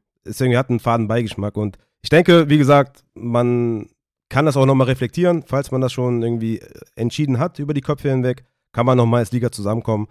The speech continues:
das nochmal besprechen, weil es ist eine völlig neue Situation. Es ist für keinen cool, das muss man auch mal festhalten, ne? Also ein, einfach ein lockeres Fantasy-Ende mit einem klaren Gewinner und Verlierer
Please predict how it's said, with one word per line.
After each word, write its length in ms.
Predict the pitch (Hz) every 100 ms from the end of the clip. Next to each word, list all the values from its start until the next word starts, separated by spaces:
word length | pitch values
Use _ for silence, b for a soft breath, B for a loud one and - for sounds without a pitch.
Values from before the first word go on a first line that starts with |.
| _ _
das 140 | 110 117
nochmal 180 | 123 120
besprechen, 600 | 113 - 107 107 110 - _ _ -
weil 120 | 110
es 100 | 131
ist 120 | 131
eine 100 | 139
völlig 320 | - 143 151
neue 180 | 123 135
Situation. 680 | 117 120 110 - 117 131 117 _ _
Es 100 | 123
ist 100 | 123 -
für 100 | 151
keinen 360 | 143 160 170 -
cool, 280 | 160 214 262 - _
das 100 | -
muss 100 | 131
man 100 | 123
auch 40 |
mal 100 | 165
festhalten, 540 | - 170 - 180 180 156
ne? 200 | 123 156 _ _ -
Also 240 | 117 127
ein, 140 | 127
einfach 260 | 120 127 127
ein 280 | 127 120 107 _ -
lockeres 400 | 120 151 131 131
Fantasy-Ende 680 | 123 151 131 135 135 135 127
mit 160 | 120
einem 140 | 113 113
klaren 320 | 120 120 123
Gewinner 180 | 123 135
und 60 |
Verlierer 480 | 113 107 131 123 127